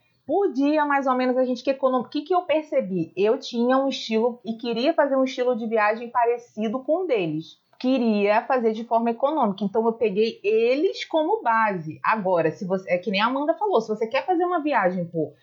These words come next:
você vê que a pessoa come no restaurante melhor, vai em lugares que são paga entrada, vai em boate à noite, é o, aí você tem que se basear nos preços que aquela determinada pessoa, aquele viajante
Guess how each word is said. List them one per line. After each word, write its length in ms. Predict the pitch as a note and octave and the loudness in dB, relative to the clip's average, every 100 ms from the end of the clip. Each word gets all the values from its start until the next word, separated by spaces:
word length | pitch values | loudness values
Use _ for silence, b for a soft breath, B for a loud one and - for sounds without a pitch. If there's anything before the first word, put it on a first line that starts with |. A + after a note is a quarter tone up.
| b | b
você 160 | - B3+ | -6 -2
vê 120 | A3+ | 0
que 60 | B3+ | -2
a 20 | |
pessoa 400 | C4 C4 A#3+ F#3+ | -2 0 0 0
come 180 | G#3+ G#3+ | 0 0
no 80 | A3+ | 2
restaurante 600 | A3+ A3 A#3 G#3+ G#3+ A3 | 2 2 0 0 0 -2
melhor, 640 | A3 A#3+ G#3+ G#3 F#3 D3 B B | -2 0 2 2 2 0 B B
vai 320 | D3+ E3+ F#3+ A#3 | -4 0 2 2
em 20 | |
lugares 460 | A#3+ G#3+ G#3 G#3 | 0 2 0 0
que 200 | - A3+ G#3 | -4 -6 -6
são 240 | - A3 A3 _ | -8 -6 -8 _
paga 280 | G#3+ G#3 G#3+ | -2 0 2
entrada, 720 | A#3+ B3+ G#3 G3 G#3+ F3 D3+ - b b | 0 0 2 4 4 2 -2 -6 b b
vai 220 | E3 F3+ | 0 2
em 40 | G#3 | 2
boate 380 | A#3 A#3 A3+ | 2 0 0
à 60 | C4 | 0
noite, 380 | B3 A3+ G3 - | 2 2 0 -2
é 160 | G3+ A3 | 0 2
o, 140 | F#3+ | 2
aí 220 | F#3 F3 F3+ | 2 2 2
você 180 | G#3+ | -2
tem 140 | A3 A3+ | 0 -2
que 80 | A3+ | 0
se 80 | |
basear 560 | A3+ G#3 G#3+ G3 G3 G3+ | 0 0 0 0 0 0
nos 160 | B3+ B3+ | -2 -6
preços 320 | A3 G#3 G3+ | -2 -4 -4
que 120 | - | -4
aquela 420 | F#3 - E3+ E3+ | -4 0 0 2
determinada 760 | G3+ A3+ A#3+ B3+ B3+ B3 A#3 A#3+ | 2 0 0 0 0 0 0 0
pessoa, 520 | A#3+ B3+ - F#3 F#3+ | -2 -4 0 0 0
aquele 300 | G3+ F#3+ F#3 | 0 -4 -4
viajante 580 | G3 A3 A3 G#3 A3 | -2 0 0 -4 -8